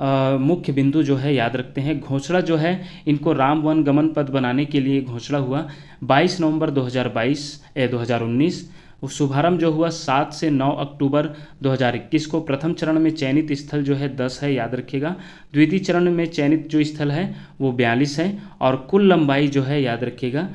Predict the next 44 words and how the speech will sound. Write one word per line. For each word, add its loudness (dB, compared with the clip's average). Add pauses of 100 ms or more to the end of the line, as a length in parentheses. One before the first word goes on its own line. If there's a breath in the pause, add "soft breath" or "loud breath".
(260 loud breath)
दो 2
हज़ार 0
दो -4
सौ -6
साठ -6
किलोमीटर। 0 (340 loud breath)
छग 2
के 4
कितने 0
स्थलों 0
से -2
गुजरे 0
हैं? -2
तो -6
वो 0
पचहत्तर -6
जगह -4
हैं। -4 (200 loud breath)
और 2
आधार 0
किसको -2
लिया 6
गया 2
है -2
ये 0
राम 0
वन 2
गमन 2
पथ -4
को -2 (300 loud breath)
मानने 2
का? -2 (340 loud breath)
तो 2
म-, 0
मन्नूलाल 4
यदु 4
दंडकारण्य 2
रामायण 0
से -4 (280 loud breath)
और 4
वही 2
डॉक्टर -2
हेमू 2
यदु 2